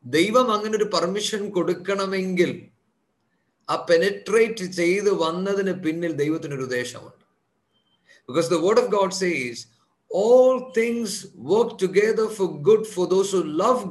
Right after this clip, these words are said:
God and who are called according to his purpose." ഞാനിത് പറയുമ്പോൾ നിങ്ങൾ വളരെ ശ്രദ്ധിച്ച് കേൾക്കണം. സി, ക്രിസ്തുവിനെ അനുസരിക്കാതിരുന്നിട്ട്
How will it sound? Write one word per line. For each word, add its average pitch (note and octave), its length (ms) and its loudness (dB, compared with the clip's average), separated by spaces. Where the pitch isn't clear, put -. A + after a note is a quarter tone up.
God C#3 320 2
and C#3+ 100 -8
who D#3 100 -2
are - 160 -14
called F3+ 300 -2
according F#3 400 -2
to F#3 140 0
his F#3 140 -6
purpose." G#3 400 -6
ഞാനിത് D3 220 -2
പറയുമ്പോൾ C#3+ 720 -2
നിങ്ങൾ C#3 200 -6
വളരെ C#3+ 320 -2
ശ്രദ്ധിച്ച് D#3+ 460 -4
കേൾക്കണം. B2 600 -6
സി, E3 120 -4
ക്രിസ്തുവിനെ G#3+ 680 0
അനുസരിക്കാതിരുന്നിട്ട് F#3+ 1500 0